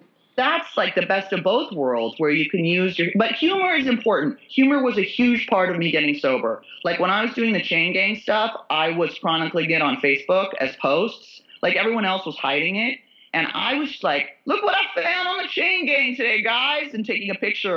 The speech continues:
or like, "I gotta learn Spanish asap," or whatever, like, whatever. Like, "Wow, there are a lot of condoms east of La Brea, guys, just F Y I," like, whatever it was.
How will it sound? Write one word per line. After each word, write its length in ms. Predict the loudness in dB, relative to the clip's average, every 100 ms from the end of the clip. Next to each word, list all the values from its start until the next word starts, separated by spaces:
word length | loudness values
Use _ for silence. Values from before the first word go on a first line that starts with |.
| 0
or 40 |
like, 280 | 0 0 -2
"I 180 | -2 -2
gotta 280 | -2 -2 -2
learn 200 | -2 -4
Spanish 800 | -6 -2 0 0 -2 -4 -4 -2
asap," 640 | 0 -2 0 0 0 0 -2
or 180 | -2 -2
whatever, 340 | 0 0 0
like, 200 | -2 -2
whatever. 580 | -2 0 2 0 0 -2
Like, 220 | -2 -4 -8
"Wow, 420 | -2 0 0 -2 -2
there 160 | 0
are 60 | 0
a 80 | 0
lot 200 | 0 0
of 80 | -2
condoms 640 | -4 -2 0 0 -2 -4 -2
east 280 | -2 -2 -4
of 80 | 0
La 160 | 0
Brea, 580 | 2 2 2 2 0 -2
guys, 400 | 0 0 0 -4
just 240 | -4 -4 -2
F 180 | -2 0
Y 180 | 0
I," 260 | 0 0 -2
like, 200 | -2 -4 -4
whatever 360 | -2 0 -2 -6 _
it 160 | -6 0
was. 220 | 0 0